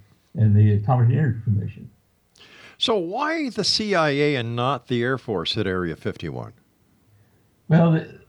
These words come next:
Speaker 1: it's quite a battle on this. When they want to build the U two, uh,
Speaker 2: Mm-hmm.
Speaker 1: we, we came out of the Korean War,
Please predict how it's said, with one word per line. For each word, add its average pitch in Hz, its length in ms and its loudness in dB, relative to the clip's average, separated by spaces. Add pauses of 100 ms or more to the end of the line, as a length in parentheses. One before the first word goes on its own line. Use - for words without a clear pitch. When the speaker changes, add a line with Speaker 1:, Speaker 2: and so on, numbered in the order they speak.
(140)
Speaker 1:
it's 120 140 0
quite 214 220 2
a 196 40 2
battle 151 540 -2
on 135 220 0
this. 113 220 0
When 143 120 -2
they 143 80 -2
want 160 240 0
to - 20 -4
build 160 240 2
the 127 80 2
U 131 200 0 (100)
two, 101 380 0 (100)
uh, 101 220 2 (520)
Speaker 2:
Mm-hmm. - 240 -2
Speaker 1:
we, 139 140 4
we 135 60 -4
came 165 180 4
out 156 160 2
of 110 60 0
the - 60 -8
Korean 139 360 4
War, 110 420 2